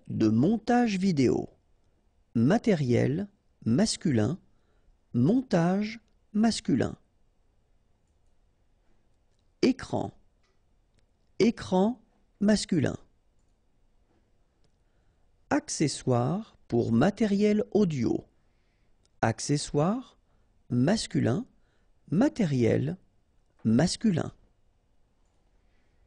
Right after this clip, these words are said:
Cassette audio. Cassette féminin. Antenne et réflecteur. Antenne féminin,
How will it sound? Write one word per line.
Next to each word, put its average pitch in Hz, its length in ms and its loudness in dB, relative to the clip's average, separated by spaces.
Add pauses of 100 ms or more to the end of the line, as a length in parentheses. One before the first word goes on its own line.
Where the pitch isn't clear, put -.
(560)
Cassette 269 680 -2
audio. 156 540 -2 (1000)
Cassette - 800 -2 (360)
féminin. 208 580 0 (2750)
Antenne 208 800 2 (160)
et 113 160 4
réflecteur. 135 1040 -2 (760)
Antenne 190 680 0 (440)
féminin, 147 640 0